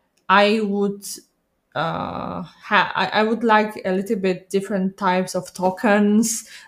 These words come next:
different types of coins, because it's very, it's not very handy. So we are going into the,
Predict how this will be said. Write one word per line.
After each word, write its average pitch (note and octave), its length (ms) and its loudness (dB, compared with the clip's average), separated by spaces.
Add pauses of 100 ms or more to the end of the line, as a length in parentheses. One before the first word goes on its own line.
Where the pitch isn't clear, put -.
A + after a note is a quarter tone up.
(140)
different G#3 400 0
types G3 380 2
of F#3 220 -4
coins, G#3 640 4
because G#3+ 400 2
it's G3+ 160 -4
very, C4 440 4 (260)
it's C4+ 100 0
not D#4+ 180 6
very C#4 200 8
handy. A#3 340 4
So G3+ 160 2
we G#3+ 140 4
are G3+ 120 4
going A3 380 2
into A3 160 0
the, F3 240 -4